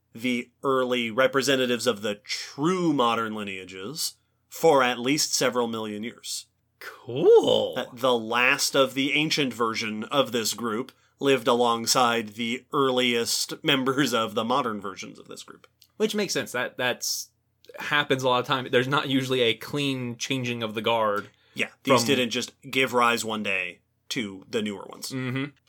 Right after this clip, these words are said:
Speaker 2: Very interesting. I, I, that, I'm, this is another one where I'm excited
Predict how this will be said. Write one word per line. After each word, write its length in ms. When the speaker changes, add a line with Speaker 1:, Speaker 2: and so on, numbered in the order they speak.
Speaker 2:
Very 400
interesting. 720
I, 240
I, 160
that, 280
I'm, 440
this 160
is 80
another 300
one 140
where 160
I'm 240
excited 760